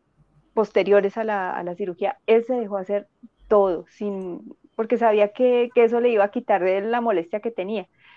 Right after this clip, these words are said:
Entonces también es, eh, decirles que es una molestia en principio, pero luego es un, un alivio, ¿no?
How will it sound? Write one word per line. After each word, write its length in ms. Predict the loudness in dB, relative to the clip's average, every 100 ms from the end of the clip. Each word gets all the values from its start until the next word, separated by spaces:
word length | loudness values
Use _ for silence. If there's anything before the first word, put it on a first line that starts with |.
| -20 -20 _
Entonces 480 | -8 -4 -2 -4 -4
también 360 | -2 -2 -2 -2
es, 220 | -4 -6 _ -20 _ -4
eh, 260 | 2 2
decirles 420 | 2 0 2 0 2
que 360 | 0 2 -2 -8 _ _ _ _
es 200 | -4 -2
una 160 | 2 2
molestia 640 | 2 2 2 0 -4 -4 -6
en 120 | -6
principio, 600 | -6 -6 -6 -4 -6 -6 -6
pero 200 | -6 -4
luego 280 | -2 -2
es 180 | -2 -4
un, 720 | -10 -8 -8 -8 -10 -10 -14 -18 -6
un 160 | -2
alivio, 520 | 0 2 0 0 -2
¿no? 300 | -4 -6 -8